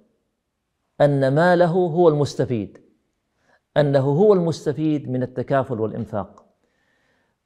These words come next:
وقد أخبرنا الحبيب صلى الله عليه وسلم أن ال-، أن النفقة والصدقة لا تنقص المال، ما نقص مال من صدقة بل تزده. وأخبرنا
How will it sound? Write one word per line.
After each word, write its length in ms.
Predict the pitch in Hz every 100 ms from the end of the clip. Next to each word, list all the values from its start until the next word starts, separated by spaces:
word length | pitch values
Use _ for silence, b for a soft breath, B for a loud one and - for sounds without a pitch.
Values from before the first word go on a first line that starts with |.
| _ -
وقد 260 | - 151
أخبرنا 420 | 160 190 196 202 185
الحبيب 400 | 147 180 185 160
صلى 200 | 175 151
الله 260 | 165 151
عليه 260 | 139 143 131
وسلم 560 | 117 139 107 95 90 92 _ _ _ _ b b b b _ _
أن 320 | 160 180 175
ال-، 320 | 170 165 156 -
أن 260 | 160 160
النفقة 720 | 156 156 165 190 190 185 156 147
والصدقة 600 | 143 - 190 190 190 165
لا 120 | 180
تنقص 420 | 170 147 147 -
المال، 280 | 120 110 90 - _ _ -
ما 220 | 160 160
نقص 340 | 143 131 120
مال 300 | 127 143 170
من 200 | 160 135
صدقة 400 | 113 113 104 104
بل 200 | 107 185
تزده. 480 | 180 131 123 98 98 - _ _ _ _ _ _ _ b b b b
وأخبرنا 920 | 127 151 151 160 190 196 202 208 -